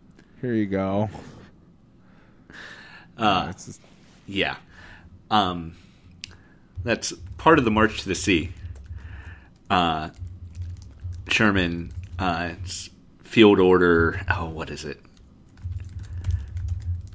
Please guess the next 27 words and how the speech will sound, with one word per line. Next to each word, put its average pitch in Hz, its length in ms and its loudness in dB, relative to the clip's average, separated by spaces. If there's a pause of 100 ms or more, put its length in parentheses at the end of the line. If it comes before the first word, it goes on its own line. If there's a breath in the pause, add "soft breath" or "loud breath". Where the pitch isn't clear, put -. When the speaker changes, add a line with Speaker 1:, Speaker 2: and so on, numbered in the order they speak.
(760)
Speaker 2:
Field 127 240 12
Order 107 200 10
fifteen. 82 560 -2 (420)
Uh, 82 300 0 (600 loud breath)
during 139 220 12
the 127 80 10
March 120 240 8
to 113 60 4
the 98 60 8
Sea, 104 300 8
Sh-, 131 320 -2
Sherman 107 360 2
had 92 260 0
so 104 200 0
many. 98 260 -4
This 101 200 0
is 92 140 -4
when, 92 280 -2
when 95 220 -4
Sherman, 101 540 0
General 98 220 0
Sherman's 92 380 -2
marching 90 260 0
across 87 340 0
the 92 80 -4
South, 80 460 0 (180)
uh, 87 220 -4